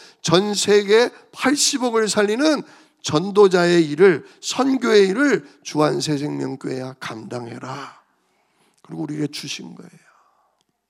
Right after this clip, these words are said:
성령은 똑같아요. 누구한테는 요만한 성령, 누구한테는 이따만한 성령 아니에요.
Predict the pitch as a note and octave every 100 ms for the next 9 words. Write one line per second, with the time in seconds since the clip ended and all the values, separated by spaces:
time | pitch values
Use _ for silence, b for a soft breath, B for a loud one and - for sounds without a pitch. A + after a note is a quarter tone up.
0 | _ _ _ _ _ _ _ _ - -
1 | D#3+ F#3+ F#3 F#3 E3+ b b b - -
2 | - D#3 D#3+ B2 _ _ _ _ _ _
3 | D3 F3 G3 F#3 F3+ F3+ F#3 F3 b -
4 | D3 F3 F#3 F3 E3 E3 E3 D#3+ D#3 D#3
5 | E3 b b b D#3 F#3 G3+ G3+ G3 F#3+
6 | F3+ - G3 _ - B3 G#3 F#3+ F3+ F3+
7 | F3 - C#3 E3 G3+ A#3